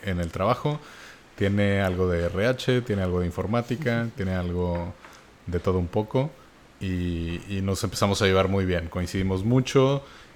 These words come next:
Speaker 1: y justamente una de las conversaciones que tuvimos era, y que coincidimos precisamente, era el,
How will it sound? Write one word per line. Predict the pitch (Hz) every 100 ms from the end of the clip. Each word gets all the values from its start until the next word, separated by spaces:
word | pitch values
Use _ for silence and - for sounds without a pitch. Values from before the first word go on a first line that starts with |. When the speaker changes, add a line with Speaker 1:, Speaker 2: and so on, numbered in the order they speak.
| -
Speaker 1:
y | - 95
justamente | - 104 - 110 104 104 107
una | 104 104 104
de | 98
las | 90 82 - - -
conversaciones | 95 90 90 85 95 95
que | 98
tuvimos | 95 92 92 95 -
era, | 87 87 85 85 82 76 82 85 92
y | 104
que | - 92
coincidimos | 95 95 104 117 139 110 170 -
precisamente, | - 98 - 95 95 98 101 143 160 - - - -
era | 95 92 92 95
el, | 90 87 85 87